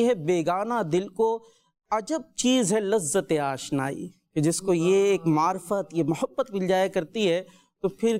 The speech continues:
کیفیات بڑی عجیب عجیب ہوا کرتی ہیں، بڑے انداز اس کے ہوا کرتے ہیں، اس اظہار کے۔ تو حضرت شعیب علیہ الصلوۃ والسلام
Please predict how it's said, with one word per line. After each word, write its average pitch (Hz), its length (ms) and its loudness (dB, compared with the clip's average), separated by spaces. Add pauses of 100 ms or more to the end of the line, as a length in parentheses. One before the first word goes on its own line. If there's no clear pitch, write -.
کیفیات 185 560 0
بڑی 185 220 0
عجیب 180 300 -2
عجیب 160 280 2
ہوا 175 140 2
کرتی 170 420 -2
ہیں، 180 100 2
بڑے 165 220 -2
انداز 156 480 0
اس 165 120 -8
کے 180 100 -2
ہوا 156 220 0
کرتے 156 300 -6
ہیں، 170 40 2
اس 160 120 -4
اظہار 147 380 -2 (100)
کے۔ 160 160 2 (580)
تو 160 200 4
حضرت 196 300 -2
شعیب 233 340 0
علیہ 220 140 0
الصلوۃ 202 280 -4
والسلام 180 560 0